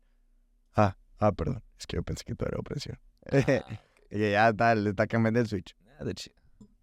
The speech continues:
Speaker 1: Pero, pero bueno,
Speaker 2: Ah,
Speaker 1: George.
Speaker 2: te iba a decir, güey, eh, hay un vato que, es que, po-,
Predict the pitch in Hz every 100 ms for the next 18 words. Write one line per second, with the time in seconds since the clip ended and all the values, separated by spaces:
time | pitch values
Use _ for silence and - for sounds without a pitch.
0 | - 110 107 101 92 87 - _ _ _
1 | - 98 101 107 110 220 _ _ _ -
2 | - - 101 101 90 - - 92 110 80
3 | 90 80 - - _ _ - 80 78 76
4 | 76 - - 87 90 98 104 - - -
5 | - 78 82 82 80 76 80 - - -
6 | 123